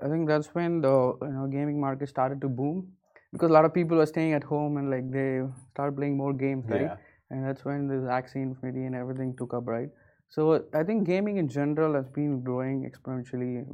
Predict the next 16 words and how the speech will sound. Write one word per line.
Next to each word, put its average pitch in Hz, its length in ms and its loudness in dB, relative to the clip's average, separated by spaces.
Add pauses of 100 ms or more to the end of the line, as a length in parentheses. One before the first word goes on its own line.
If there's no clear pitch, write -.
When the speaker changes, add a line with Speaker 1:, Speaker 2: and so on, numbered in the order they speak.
(100)
Speaker 1:
in, 127 440 -8
in 131 380 -2
Middle 127 240 -2
East 131 300 -4
or, 123 280 -2
you 123 60 -4
know, 123 340 -4
globally. 123 460 -4 (420)
So 131 440 0
we 139 160 0
see, 143 320 0
like, 135 200 0
you 123 60 -6
know, 123 240 -4 (680)
gaming, 143 680 2
um, 123 440 0